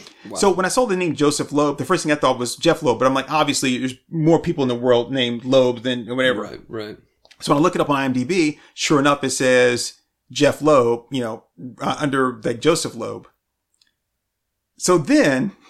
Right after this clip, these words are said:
Speaker 2: and this is a part, I s-, then I saw this other name. It said based off a comic book, and it said comic book by Kevin J. Taylor. And I wouldn't even thought of that if it wasn't for you and I were having a conversation yesterday,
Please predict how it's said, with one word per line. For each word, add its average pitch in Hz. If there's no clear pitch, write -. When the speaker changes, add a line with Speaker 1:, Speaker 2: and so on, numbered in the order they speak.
Speaker 2:
and 147
this 196
is 175
a 165
part, 147
I 143
s-, 143
then 254
I 247
saw 202
this 165
other 185
name. 135
It 151
said 175
based 185
off 165
a 151
comic 233
book, 127
and 190
it 165
said 185
comic 185
book 180
by 135
Kevin 131
J. 127
Taylor. 135
And 165
I 151
wouldn't 185
even 208
thought 220
of 175
that 147
if 139
it 151
wasn't 160
for 160
you 156
and 170
I 170
were 165
having 143
a 131
conversation 135
yesterday, 131